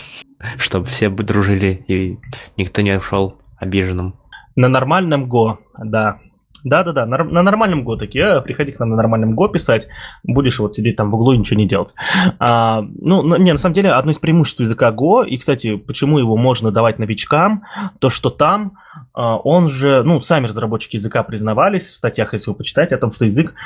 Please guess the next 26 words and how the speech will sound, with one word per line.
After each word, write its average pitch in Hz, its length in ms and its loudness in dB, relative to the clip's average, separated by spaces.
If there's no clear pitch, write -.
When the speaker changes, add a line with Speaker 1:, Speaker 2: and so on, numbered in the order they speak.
Speaker 2:
действительно 139 320 2
сделан 113 420 2
для 104 680 0
начинающих. 107 680 -2
У - 20 0
него 117 120 6
низкий 127 400 2
уровень, 104 580 2
у 135 60 2
ни-, 139 100 6
низкий 127 460 0
порог - 240 0
входа, 175 380 2
да, 113 340 0
и, 107 540 0
ну, - 1040 0
он 127 220 2
с-, - 500 -6
в - 600 -2
нём 160 180 6
несложно 123 400 0
разобраться, 113 540 0
когда 107 180 -4
ты 117 100 -12
новичок, 104 400 -2
да. 104 260 0